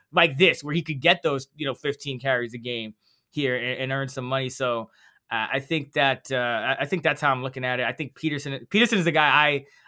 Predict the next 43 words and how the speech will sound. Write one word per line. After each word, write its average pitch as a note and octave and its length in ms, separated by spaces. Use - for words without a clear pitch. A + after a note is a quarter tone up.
I've D3 220
been C#3+ 120
spending C3+ 360
the C3 80
most, C3 420
uh, B2 240
of B2+ 100
my B2+ 140
budget B2 380
on. A#2+ 300
He's C3+ 180
the C3+ 80
guy C3 160
that B2 80
I've A#2+ 180
been A#2 260
making D#3+ 240
the C#3+ 100
priority C#3 600
at. B2 220
I D3 80
just D3 180
don't E3 200
think D3 160
McNichols C#3 380
will C3+ 80
be B2+ 120
consistent B2+ 520
week C#3 180
to A#2 100
week. D3+ 140
He F#3+ 100
could A3+ 140
get E3+ 120
a B2+ 40
few D#3+ 140
more B2+ 120
carries, C#3+ 420
obviously C3+ 340
a C3+ 60
few C#3+ 140
more A#2+ 140
snaps, D#3 460